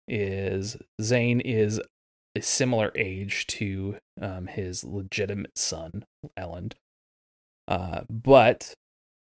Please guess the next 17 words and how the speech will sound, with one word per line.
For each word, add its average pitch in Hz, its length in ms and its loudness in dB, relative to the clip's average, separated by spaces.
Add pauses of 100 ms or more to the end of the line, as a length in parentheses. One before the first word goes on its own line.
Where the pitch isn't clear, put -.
(140)
Straff 135 380 6
kept - 260 2
him 117 180 2
in 107 200 -2
secret - 640 0 (600)
in, 110 240 2
as 107 200 0
an 107 100 0
illegitimate 110 580 2
son 101 300 0
in 107 240 -2
the 104 80 0
hopes - 560 0
of 98 480 -4 (680)
being 120 380 -2
able 113 440 2
to 98 720 -4